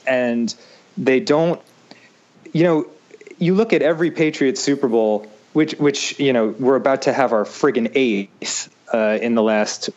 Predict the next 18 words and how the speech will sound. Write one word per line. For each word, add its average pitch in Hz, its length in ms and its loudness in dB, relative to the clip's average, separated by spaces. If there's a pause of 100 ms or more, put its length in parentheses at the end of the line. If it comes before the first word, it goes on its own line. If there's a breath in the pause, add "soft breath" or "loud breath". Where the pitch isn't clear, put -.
however 117 360 0
many 107 180 0
years, 107 400 0 (480 loud breath)
and, 127 360 0
uh, 117 420 2
the, 143 200 2
the 135 180 0
margin 170 440 0
of 135 100 0
victory 131 460 0
either 139 320 2
way 135 280 2
is 110 120 -4
never 139 280 0
more 147 180 0
than 117 160 -2
six. - 560 -4 (420)
So 110 540 0